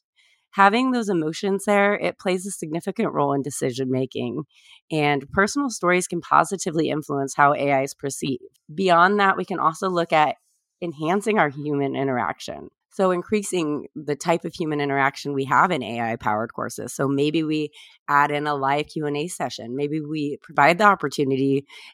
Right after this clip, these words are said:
and give personalized feedback, or we have community forums that are moderated by human experts, really bringing in that element of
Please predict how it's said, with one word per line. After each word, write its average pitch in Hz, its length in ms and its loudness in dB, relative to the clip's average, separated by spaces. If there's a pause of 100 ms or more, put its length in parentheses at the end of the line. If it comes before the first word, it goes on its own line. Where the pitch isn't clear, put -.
and 147 180 0
give 143 220 0
personalized 175 640 0
feedback, 120 460 -4
or 143 80 2
we 151 100 0
have 170 240 2
community 170 480 0
forums 151 520 0
that 131 100 0
are 135 80 0
moderated 139 600 0
by 127 120 -2
human 135 340 -2
experts, - 640 -10 (400)
really 190 300 4
bringing 190 380 4
in 156 240 0
that 139 240 2
element 143 640 2
of 139 380 0